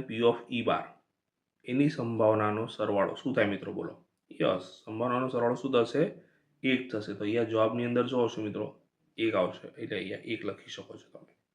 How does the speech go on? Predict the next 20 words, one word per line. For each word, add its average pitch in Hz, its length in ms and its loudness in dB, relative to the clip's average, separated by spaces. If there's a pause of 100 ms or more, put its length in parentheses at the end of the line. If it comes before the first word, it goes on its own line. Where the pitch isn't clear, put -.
(640)
પ્રશ્ન 135 240 2
નંબર 127 260 2
દસ, - 160 -10 (880)
tan 127 200 6
square 175 240 4
theta 170 240 8
બરોબર 160 240 10
sin 123 160 2
square 139 220 0
theta 143 220 4
plus 143 240 4
cos 110 220 0
square 160 220 4
theta 139 240 4
હોય 127 120 6
તો 117 120 0 (100)
theta 107 340 0
શોધો. 95 220 -6 (300)
તો 143 80 0
એકદમ 139 360 4